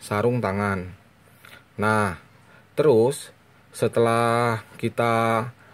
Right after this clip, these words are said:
menggunakan Prostek ini, kita menggunakan sarung tangan. Nah, kita tuangkan nih cairan Prostek ini ke wadah nih,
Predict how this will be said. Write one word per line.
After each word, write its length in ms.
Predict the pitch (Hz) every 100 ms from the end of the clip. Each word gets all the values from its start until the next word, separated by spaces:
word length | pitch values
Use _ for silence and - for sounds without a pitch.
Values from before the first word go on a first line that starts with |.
| - - - - - 117
menggunakan 640 | 117 117 120 117 113 117
Prostek 320 | 117 117 120
ini, 400 | 151 135 117 139 - - -
kita 240 | - 113
menggunakan 400 | 117 117 113 117
sarung 320 | 117 117 120
tangan. 480 | 143 143 110 120 123 - - - -
Nah, 320 | 107 107 90 87 - -
kita 320 | - 110 143 156
tuangkan 480 | 135 120 123 147 175
nih 120 | 175 160 - - - - - - - - _ -
cairan 800 | 117 120 127 131 131 131 131 127 110 - - -
Prostek 400 | 127 120 - 127
ini 320 | 131 151 165
ke 160 | 156 131
wadah 320 | 135 147 156 156
nih, 160 | 143